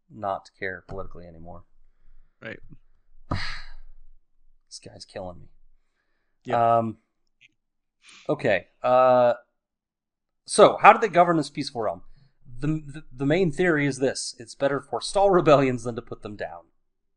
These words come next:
Speaker 2: Yep.
Speaker 1: The main reason for the progress is, is that by showing up on Balerion, it reminded people what they should be afraid of, for one.
Speaker 2: Remember
Speaker 1: Um,
Speaker 2: what this guy did
Speaker 1: Yeah.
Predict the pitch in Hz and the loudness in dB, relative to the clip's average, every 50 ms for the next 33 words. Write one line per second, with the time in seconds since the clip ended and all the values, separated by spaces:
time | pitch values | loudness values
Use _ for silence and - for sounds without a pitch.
0 | _ _ _ - - - _ _ _ _ _ _ _ _ _ _ _ _ _ - | _ _ _ -12 -12 -12 _ _ _ _ _ _ _ _ _ _ _ _ _ -8
1 | 120 127 131 139 147 160 165 151 147 147 143 147 139 - - - - 151 151 165 | -6 -2 0 0 0 2 2 0 0 -2 -2 -4 -6 -6 -8 -2 0 2 2 2
2 | 147 131 113 113 - 127 110 110 113 107 120 107 123 117 - - - 139 139 147 | 2 0 -4 -6 -8 -12 -12 -14 -12 -14 -6 -4 -4 -4 -4 -4 -4 -2 -2 -2
3 | 143 131 131 139 147 143 120 117 113 117 107 110 123 143 151 131 113 110 110 104 | -2 -2 -2 -2 0 0 -2 -2 -2 -4 -2 -2 0 0 0 -2 -4 -4 -6 -8
4 | 113 107 107 110 123 131 135 131 - 120 - - 104 104 107 - 113 110 - 139 | -8 -4 -2 -2 -2 -2 -4 -6 -8 -10 -8 -6 -6 -6 -6 -8 -10 -12 -12 -12
5 | 120 120 120 123 - - 131 135 165 151 123 98 90 - _ 104 98 101 123 135 | -10 -10 -10 -10 -8 -6 -4 -2 0 0 -2 -2 -4 -8 _ -12 -6 -2 -2 -2
6 | 123 110 113 113 _ _ _ _ - _ _ _ _ _ _ _ _ _ 113 113 | -2 -2 -6 -10 _ _ _ _ -20 _ _ _ _ _ _ _ _ _ -6 -2
7 | 113 110 110 - 180 175 170 156 147 165 175 170 - - 214 214 214 208 226 226 | -2 0 0 2 0 0 0 -2 -2 -4 -6 -4 -2 -2 0 0 0 -2 -4 -8
8 | 254 269 - _ _ _ - 143 165 | -8 -8 -12 _ _ _ -6 -6 -6